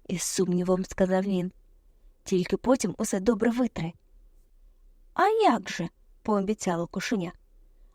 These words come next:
"Але спочатку мені потрібно дуже багато води". Петсон налив у відро теплої води і додав мила.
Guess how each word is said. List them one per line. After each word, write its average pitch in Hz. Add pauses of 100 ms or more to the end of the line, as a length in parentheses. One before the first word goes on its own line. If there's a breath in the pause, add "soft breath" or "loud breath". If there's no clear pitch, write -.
"Але 220
спочатку 233
мені 233
потрібно 226
дуже 220
багато 226
води". 226 (1000)
Петсон 233
налив 208
у 214
відро 185
теплої 180
води 202
і 254
додав 180
мила. 165